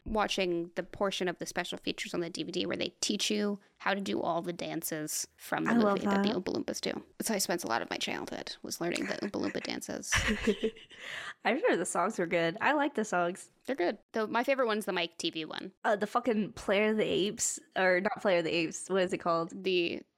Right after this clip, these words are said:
Speaker 2: Space Odyssey.
Speaker 1: Space Odyssey, yeah. The only other thing I would have to say is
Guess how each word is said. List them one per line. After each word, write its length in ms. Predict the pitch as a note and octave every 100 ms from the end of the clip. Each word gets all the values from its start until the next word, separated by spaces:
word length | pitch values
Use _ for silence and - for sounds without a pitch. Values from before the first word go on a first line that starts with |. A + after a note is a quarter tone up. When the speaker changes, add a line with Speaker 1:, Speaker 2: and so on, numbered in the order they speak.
| _
Speaker 2:
Space 320 | - - B3+ F#3
Odyssey. 560 | E3+ F#3+ - D#3+ F3
Speaker 1:
Space 300 | - - G#3
Odyssey, 560 | F#3+ F#3+ G3+ F#3 F#3 G3
yeah. 340 | - F3 E3+ F3 _ -
The 120 | A#3
only 140 | B3+
other 160 | C#4+ A#3
thing 160 | G#3+
I 60 | G#3
would 80 | F#3+
have 100 | F#3+
to 80 | -
say 400 | F#3+ F3+ F3+ F3
is 640 | F3 E3 D#3+ D#3+ - -